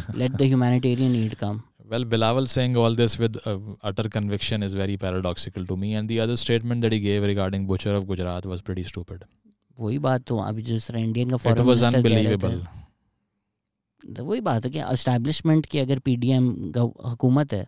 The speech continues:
Speaker 1: हम्म।
Speaker 2: establishment, establishment जो बुलवाना चाहेगी वो बोलेगा।
Speaker 1: Then if, even if he is compromised, then he's one of the same thing।
Speaker 2: Compromised?
Speaker 1: Yeah।
Speaker 2: आप असमा जहांगीर कॉन्फ्रेंस पे थे?
Speaker 1: हाँ, हाँ, जो उन्होंने कहा था कि
Speaker 2: और
Speaker 1: आप उनसे
Speaker 2: फिर?
Speaker 1: जाके पूछें।
Speaker 2: और फिर क्या हुआ?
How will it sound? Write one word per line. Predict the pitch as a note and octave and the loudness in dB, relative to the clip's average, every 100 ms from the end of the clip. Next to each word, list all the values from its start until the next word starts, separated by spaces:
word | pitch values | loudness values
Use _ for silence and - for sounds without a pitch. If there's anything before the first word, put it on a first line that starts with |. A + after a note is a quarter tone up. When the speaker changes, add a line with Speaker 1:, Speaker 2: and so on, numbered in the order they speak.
| _ G2 | _ -8
Speaker 1:
हम्म। | F#2+ F2+ G2 B2 | -6 -8 -10 -4
Speaker 2:
establishment, | A#2+ A2 C3 C3 C3+ - - | 0 2 2 2 0 -2 -8
establishment | - A#2 A#2+ - C#3 | -2 0 -2 0 2
जो | C3 | 4
बुलवाना | B2+ B2 A#2 A#2 | 2 4 4 2
चाहेगी | C3+ B2+ A#2+ | 2 0 0
वो | A#2 | 0
बोलेगा। | A2 A#2 D3+ D3 D3 _ _ _ _ _ | 0 -2 -2 -4 -6 _ _ _ _ _
Speaker 1:
Then | G2+ G#2 G2+ | -6 -4 -4
if, | - | -6
even | - G#2+ G#2+ G2 | -4 -2 -2 -4
if | G#2+ | -8
he | - G#2+ A#2 B2 | -6 -2 -2 -2
is | A2 | -2
compromised, | - G2+ G2+ F#2+ F#2+ F#2 F#2+ | -2 -2 0 -2 -2 -4 -4
then | F#2+ | -4
he's | F#2 | -4
one | F#2 F2+ | -4 -4
of | |
the | F#2 | -2
same | C3 | 2
thing। | E3 | 2
Speaker 2:
Compromised? | G#3 A#3+ B3+ C4+ A3+ - | 4 4 2 0 -2 -8
Speaker 1:
Yeah। | F2+ | -2
Speaker 2:
आप | - - - - B2+ | 2 2 0 -4 -2
असमा | B2+ D3+ | 0 4
जहांगीर | C#3+ C3+ B2+ C3 | 6 6 6 4
कॉन्फ्रेंस | C3 B2 C#3+ | 4 4 2
पे | - | 0
थे? | D3 D#3 A3+ - _ _ _ _ B2 | -2 -2 -4 -8 _ _ _ _ 0
Speaker 1:
हाँ, | C#3+ | 2
हाँ, | C#3+ D3+ | 4 4
जो | C3+ | 4
उन्होंने | C3 B2+ A#2 | 2 2 2
कहा | G#2+ G#2+ | 2 2
था | G2+ G2+ | 0 0
कि | G#2 | 4
Speaker 2:
और | G#2 | 4
Speaker 1:
आप | G#2 | 4
उनसे | C#3+ | 4
Speaker 2:
फिर? | B2 | 6
Speaker 1:
जाके | A#2 G2+ | 4 2
पूछें। | G2 F#2+ - F#2+ | -2 -4 -6 -10
Speaker 2:
और | G2 A#2+ | -8 -4
फिर | C3 | -2
क्या | B2 C#3 | 0 2
हुआ? | B2 | 2